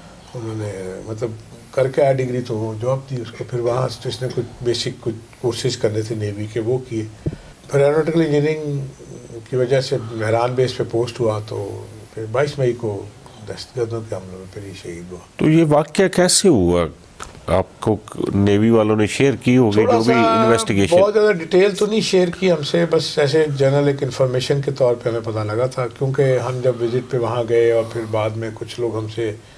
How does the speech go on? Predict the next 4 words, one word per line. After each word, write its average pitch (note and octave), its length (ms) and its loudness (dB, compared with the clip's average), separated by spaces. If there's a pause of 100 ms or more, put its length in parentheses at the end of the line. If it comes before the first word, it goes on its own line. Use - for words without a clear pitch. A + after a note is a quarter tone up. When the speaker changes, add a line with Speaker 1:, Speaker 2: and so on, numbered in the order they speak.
(580)
Speaker 1:
मिलने B2+ 260 2
भी C3+ 180 2
आए, A2+ 200 4 (840)
एक A2+ 160 -2